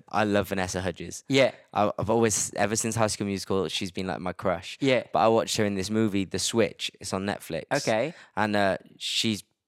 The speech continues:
Speaker 1: plays, like, it's kinda like she's two people in the same film.
Speaker 2: Okay,
Speaker 1: You know what
Speaker 2: right,
Speaker 1: I mean?
Speaker 2: right, right.
Speaker 1: Kinda like a Parent Trap kind of
Speaker 2: Yep.
Speaker 1: vibe. Um, and in one, she's a posh British royal. And in the
Speaker 2: Okay.
Speaker 1: other, and her other character, she's American. And she's speaking, and I can hear her accent, like,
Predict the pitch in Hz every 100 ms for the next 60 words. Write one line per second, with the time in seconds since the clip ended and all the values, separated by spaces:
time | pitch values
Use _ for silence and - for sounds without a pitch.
0 | _ - 123 113 107 113 - - - 120
1 | 113 - 107 - 113 92 104 92 90 85
2 | 85 85 - 67 87 113 135 123 113 113
3 | 107 107 110 104 98 92 - 101 95 87
4 | 82 - - 135 147 80 71 - - -
5 | - - 104 98 - _ - 104 101 98
6 | - - 107 104 110 110 107 104 - _
7 | - 104 101 - - _ - - - 110
8 | - 101 101 104 92 90 110 _ _ -
9 | _ _ - 98 98 107 98 95 - 110
10 | 101 104 107 104 - 98 85 73 95 95
11 | 92 98 95 - 85 92 - - - -
12 | 107 - 104 - 127 - 101 101 92 104
13 | 101 113 98 95 95 107 110 - 104 82
14 | 95 -